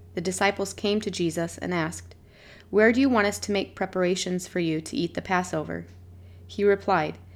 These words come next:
Go into the city to a certain man and tell him, 'The teacher says, "My appointed time is near. I am going to celebrate the Passover with my disciples at your house.'" So the disciples did as Jesus had directed them and prepared the Passover.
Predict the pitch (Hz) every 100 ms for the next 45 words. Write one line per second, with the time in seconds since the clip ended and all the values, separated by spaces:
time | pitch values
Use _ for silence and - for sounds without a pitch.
0 | - - - 196 196 220 240 254 - 196
1 | 190 190 185 185 208 233 196 170 170 -
2 | 175 185 165 165 151 160 - - - 185
3 | - 247 196 190 165 151 170 - - -
4 | - 185 180 180 220 220 233 - 190 175
5 | 180 180 160 156 170 - - - - -
6 | 185 190 190 202 220 220 214 196 190 196
7 | 208 - 180 170 170 165 165 165 170 165
8 | 165 - 185 180 170 165 175 175 170 -
9 | 151 160 - - - _ - - - -
10 | 214 196 196 196 202 202 180 - 208 220
11 | 226 - 202 190 196 190 185 185 180 180
12 | 170 165 156 160 165 - - 180 170 -
13 | 180 170 170 - 165 - 156 156 165